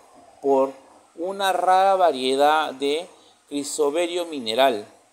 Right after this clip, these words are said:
Su color cambia de marrón a morado en la luz incandescente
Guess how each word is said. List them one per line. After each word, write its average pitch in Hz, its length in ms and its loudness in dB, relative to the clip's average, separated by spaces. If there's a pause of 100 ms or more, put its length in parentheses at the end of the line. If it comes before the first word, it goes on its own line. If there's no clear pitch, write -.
(400)
Su 165 220 -8
color 147 440 2
cambia 139 580 -4 (380)
de 120 260 -2
marrón 160 720 -2 (320)
a 117 140 2
morado 110 680 2 (400)
en 123 240 -6
la 113 140 0
luz 156 480 -2
incandescente 113 1080 -8